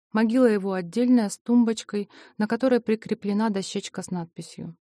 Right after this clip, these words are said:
На похоронах я не смог присутствовать по вышеуказанной причине.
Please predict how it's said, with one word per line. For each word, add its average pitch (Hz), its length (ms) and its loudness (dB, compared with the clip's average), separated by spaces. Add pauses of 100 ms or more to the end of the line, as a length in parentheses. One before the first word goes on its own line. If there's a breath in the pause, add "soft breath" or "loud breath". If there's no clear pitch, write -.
(300)
На 214 140 2
похоронах 220 600 -2
я 196 120 -2
не 190 140 -2
смог 247 320 0
присутствовать - 760 -8
по 247 140 -2
вышеуказанной 185 840 -4
причине. 165 640 -10